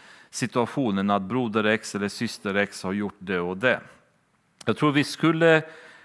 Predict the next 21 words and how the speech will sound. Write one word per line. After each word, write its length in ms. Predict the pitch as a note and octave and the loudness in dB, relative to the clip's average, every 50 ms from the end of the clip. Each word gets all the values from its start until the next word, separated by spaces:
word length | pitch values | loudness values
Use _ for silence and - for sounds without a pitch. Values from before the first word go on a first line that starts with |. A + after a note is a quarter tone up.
| _ - | _ -4
må 200 | A2 B2 C3+ C3 | 0 2 2 2
mycket 440 | C3 C#3+ E3 D#3+ - D#3 B2 A2 | 2 0 -2 -2 -2 -4 -2 2
bättre 560 | G#2+ C3 D3+ - - - G3 A3 A#3 A#3 G#3+ F3+ | 2 2 2 2 0 -4 0 2 2 4 2 0
och 200 | - - C3 B2+ | -2 -4 -4 -4
vi 40 | C#3 | -4
skulle 260 | C3 - - C#3 B2+ | -4 -6 -4 -2 -2
ha 220 | A#2+ - C3+ C3 B2+ | 0 2 2 2 2
en 200 | A#2 A#2 A#2 A#2+ | 2 2 2 0
mer, 340 | B2+ B2 A#2 A2+ A2 G#2+ A2+ | 0 2 2 2 2 2 2
eh, 160 | A2 G#2+ G#2 | 2 0 0
välkommande 800 | G2+ G2+ C3+ C#3+ D#3 D#3+ D3 - - A2+ G#2 G#2 F#2+ F#2+ F2+ G2+ | 0 2 2 2 4 2 0 -4 -2 -2 0 0 0 0 -2 -6
församling, 840 | - - A#2+ - - D#3+ C3 F#2+ F2 E2 E2+ F#2+ A2+ D3 G#3+ A3 - | -8 -8 -6 -2 0 0 0 0 -2 -4 -6 -4 -4 -4 -4 -4 -2
inte 320 | - C#3+ D#3 E3+ - - | -2 -2 -2 -2 -2 -2
om 140 | D#3 C#3+ B2+ | -2 -2 0
vi 160 | B2 C3 - - | -2 -4 -4 -2
accepterar 920 | - B2+ - - - - - E3+ D#3+ - - - A3 B3 C4+ C4+ C#4+ B3+ | -4 -4 -4 -4 -6 -4 -4 -4 -4 -4 -6 -6 -2 0 0 0 0 0
synd, 580 | - - - - E2+ D2+ - - - - - - - _ - - - _ _ _ | -2 -4 -4 -6 -6 -6 -8 -14 -16 -18 -20 -20 -20 _ -20 -20 -20 _ _ _
om 260 | A2+ A#2+ B2+ B2+ A#2 | -2 0 0 0 0
godkänner 960 | A2+ F3 A#3+ A3+ - - - - G#2 F#2 F2+ F#2 A#2 D#3+ E3+ C3 - - - | -2 -2 -4 -4 -4 -4 -2 0 0 0 0 0 2 2 2 2 2 0 -2
och, 340 | A#2+ A#2 A2+ - - - A#2+ | -2 -2 -2 -4 -4 -2 0
eh, 240 | G#2+ G#2 G2 G2 | 2 2 2 2